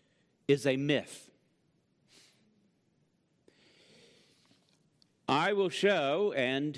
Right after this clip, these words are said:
hopefully you know, and we'll get to this over the course of this series, what they're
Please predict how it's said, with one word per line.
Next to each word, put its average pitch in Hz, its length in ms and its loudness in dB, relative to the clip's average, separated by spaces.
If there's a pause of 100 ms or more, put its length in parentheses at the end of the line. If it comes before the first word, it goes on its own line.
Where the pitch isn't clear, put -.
hopefully 123 300 -4
you 143 100 0
know, 131 280 0
and 143 100 -4
we'll 127 120 0
get 131 260 -2
to 131 180 -2
this 123 480 -6 (120)
over 113 200 -4
the 113 80 -8
course 113 540 -6 (760)
of 92 140 -6
this 131 500 -4 (200)
series, 123 600 -4 (1200)
what 147 280 0
they're 147 240 0